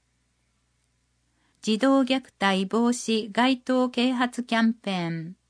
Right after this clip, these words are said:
十一月一日月曜日、午後四時から五時、ポップタウン住の堂オペラパーク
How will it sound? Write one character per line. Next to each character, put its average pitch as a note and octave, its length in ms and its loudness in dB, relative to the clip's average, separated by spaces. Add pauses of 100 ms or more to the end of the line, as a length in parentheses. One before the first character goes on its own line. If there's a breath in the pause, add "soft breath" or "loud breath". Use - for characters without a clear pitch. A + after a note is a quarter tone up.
(800)
十 B3+ 260 2
一 C4 240 -2
月 B3 240 0
一 A#3 340 0
日 A3 320 -4
月 G3+ 320 -4
曜 G3 300 0
日、 E3+ 300 -10 (320 soft breath)
午 B3 140 0
後 G3+ 200 2
四 A#3+ 180 0
時 A#3+ 140 0
か F#3+ 160 -2
ら F3 160 2
五 F#3+ 220 -2
時、 E3 300 -14 (720)
ポ G#3 120 0
ッ - 20 -2
プ B3 240 -4
タ A#3+ 240 0
ウ G#3 60 2 (240)
ン F#3+ 40 -6
住 A#3+ 320 4
の C4 180 4
堂 G3 400 0
オ C4+ 60 -6
ペ B3+ 160 -2
ラ B3 180 2
パ A3+ 280 0
ー B3+ 40 -4 (120)
ク E3+ 260 -6